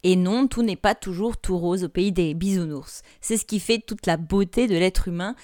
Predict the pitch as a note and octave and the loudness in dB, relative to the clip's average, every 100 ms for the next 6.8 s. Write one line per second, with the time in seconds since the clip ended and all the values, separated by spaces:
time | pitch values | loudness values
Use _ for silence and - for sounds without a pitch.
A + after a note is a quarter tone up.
0 | - - A3 - A#3+ G3 C#4+ - F#3+ - | -18 -8 -6 -2 -2 2 0 2 -2 0
1 | F3+ - A3 - - G3 F3+ F3 - A#3 | -2 2 2 2 -2 0 2 2 2 2
2 | G3+ E3+ F#3 G#3 F#3+ E3+ D#3+ E3 D#3+ F#3 | 2 2 0 0 -2 -4 -4 -4 0 2
3 | E3+ F#3+ G3+ - G3 G3 - F#3+ F3 F3+ | 4 2 0 0 0 0 0 0 2 0
4 | G3+ - F#3 - F#3+ F3+ G#3+ - F#3 A3+ | -2 -4 -6 2 4 6 4 4 4 4
5 | - - - F#3 A3 - F3+ F3+ E3+ A3 | -4 -12 -2 0 2 0 0 0 -2 0
6 | F3 F#3 F3+ F3+ D#3 F3 F3 | 2 2 0 -2 0 -2 -2